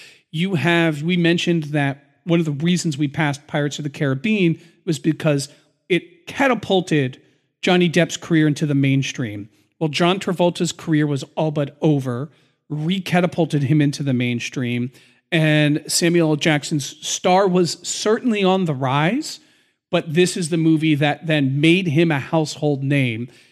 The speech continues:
It made these two actors, two of the most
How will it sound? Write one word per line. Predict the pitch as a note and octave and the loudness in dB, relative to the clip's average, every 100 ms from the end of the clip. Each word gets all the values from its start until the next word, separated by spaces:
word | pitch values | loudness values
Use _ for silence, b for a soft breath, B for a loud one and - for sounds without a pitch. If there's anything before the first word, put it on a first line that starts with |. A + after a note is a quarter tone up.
| b - | b -4
It | F3+ F3+ | -2 2
made | E3+ F#3+ D#3 | 4 4 2
these | F3 F3 | -4 -4
two | - F#3 D3 | -2 0 2
actors, | D3+ D3 D#3+ C3+ C3+ - | 0 0 -2 -2 -4 -8
two | - F#3+ | -4 0
of | E3 C#3+ | 0 0
the | D#3 F#3+ G3+ | -2 0 2
most | E3+ E3 D#3+ | 2 2 0